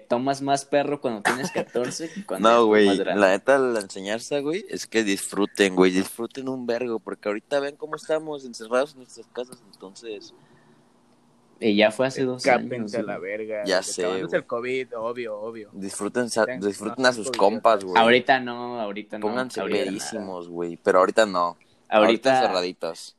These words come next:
Speaker 1: Ahorita haga,
Speaker 3: Ojo,
Speaker 1: haga,
Speaker 3: ojo,
Speaker 1: ahorita hagan un
Speaker 3: pónganse
Speaker 1: podcast.
Speaker 3: súper pedísimos, pero si no van a manejar.
Speaker 2: Sí, eso sí es un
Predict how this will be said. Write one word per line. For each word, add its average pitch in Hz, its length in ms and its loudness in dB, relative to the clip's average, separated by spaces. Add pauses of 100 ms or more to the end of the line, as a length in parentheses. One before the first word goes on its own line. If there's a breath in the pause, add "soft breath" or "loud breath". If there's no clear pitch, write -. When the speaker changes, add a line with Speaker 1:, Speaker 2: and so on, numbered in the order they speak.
Speaker 1:
Ahorita 107 300 0 (100)
haga, 127 140 2
Speaker 3:
Ojo, 120 200 -2
Speaker 1:
haga, 127 220 0
Speaker 3:
ojo, 139 180 -4
Speaker 1:
ahorita 123 320 -4
hagan 147 180 -4
un 151 100 -10
Speaker 3:
pónganse 185 200 -4
Speaker 1:
podcast. - 280 -10
Speaker 3:
súper 117 340 -10
pedísimos, 147 760 -10 (540)
pero 113 280 -6
si 113 180 -16
no 110 240 -12
van 127 200 -6
a 127 40 -10
manejar. 127 580 -10 (300)
Speaker 2:
Sí, 92 520 -6
eso 95 280 -8
sí 101 220 -4
es 98 280 -6
un 98 520 -12